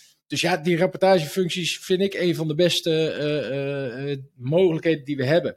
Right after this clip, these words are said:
om gewoon de totale inzicht te krijgen en op basis daarvan ook, eh, vervolgacties, eh, uit te zetten. En hetzelfde geldt voor sales natuurlijk. Van ja, oké, hoeveel taken staan er open? Hoeveel, eh, eh, nieuwe deals zijn er afgelopen weken aangemaakt? Hoeveel opportunities zijn er gecreëerd?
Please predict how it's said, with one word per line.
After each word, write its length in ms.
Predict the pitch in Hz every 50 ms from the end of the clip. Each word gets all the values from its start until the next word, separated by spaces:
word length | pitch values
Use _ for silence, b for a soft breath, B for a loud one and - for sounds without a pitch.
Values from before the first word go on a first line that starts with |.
| _
om 180 | _ 143 147 127
gewoon 140 | - 147 143
de 80 | 131
totale 480 | 127 - 135 - 156 147 143 143 127 113
inzicht 340 | 151 165 175 175 165 151 -
te 80 | 139
krijgen 460 | - - 123 85 76 98 - 151 190 - b b b b b b _ _
en 100 | - 131
op 60 | 123
basis 300 | 135 131 127 123 113 110
daarvan 400 | - 131 139 147 143 139 123 113
ook, 240 | 117 117 - _ -
eh, 140 | 120 117
vervolgacties, 840 | 117 - 131 117 156 185 175 - 160 165 - - 147 - - - -
eh, 160 | 143 143 147
uit 280 | 139 123 - 135 131 131
te 100 | 135 123
zetten. 260 | 131 123 113 - -
En 840 | - _ _ _ _ _ _ _ _ _ _ _ _ _ _ - -
hetzelfde 340 | - 185 - 208 202 175 160
geldt 200 | - 190 165 -
voor 100 | - 135
sales 240 | - 165 190 - 170
natuurlijk. 340 | 185 - 196 185 151 -
Van 100 | - 120
ja, 180 | 131 131 - 85
oké, 280 | - 123 120 - 123 131
hoeveel 360 | 135 117 131 127 120 123 -
taken 340 | - 131 135 131 131 - -
staan 180 | - 139 131
er 60 | 131
open? 340 | 139 156 175 170 175 170 143
Hoeveel, 520 | 139 127 107 113 113 123 127 123 123 123 B B B B B B B B B
eh, 840 | _ 113 117 117 120 120 120 120 117 - - 120 123 123 123 127
eh, 80 | 123 123
nieuwe 260 | 135 147 143 139 139
deals 280 | 123 156 170 180 180 -
zijn 140 | - 165 156
er 60 | 151
afgelopen 480 | 147 147 - - 160 151 147 147 143
weken 260 | 139 147 143 135 - 110
aangemaakt? 520 | 131 135 123 - 131 131 123 117 104 -
Hoeveel 220 | 117 110 107 123
opportunities 560 | 127 123 - - 196 196 196 190 190 180 156 -
zijn 220 | - 156 147 147
er 80 | 143 135
gecreëerd? 720 | - 127 - - 139 135 135 135 120 107 98 - - _